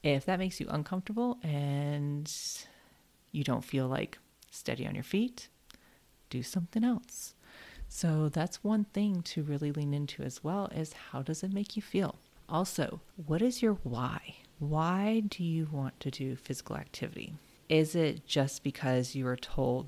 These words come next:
that it's healthy for you to do physical activity? A lot of times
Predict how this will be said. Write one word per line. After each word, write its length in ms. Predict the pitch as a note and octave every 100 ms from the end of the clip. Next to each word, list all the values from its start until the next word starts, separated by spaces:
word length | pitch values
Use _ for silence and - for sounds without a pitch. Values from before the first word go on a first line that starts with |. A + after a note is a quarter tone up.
| -
that 160 | -
it's 180 | - -
healthy 340 | - B2 - C#3
for 200 | - C#3
you 120 | C3+
to 60 | B2+
do 180 | C3 B2+
physical 400 | - B2 C#3 C#3
activity? 640 | C#3 - C#3+ C#3 F#3+ A#3+ - - - D3+
A 40 |
lot 260 | C3+ C3+ D#3+
of 120 | E3
times 760 | - C#3+ C#3+ F#3 A3+ A#3 -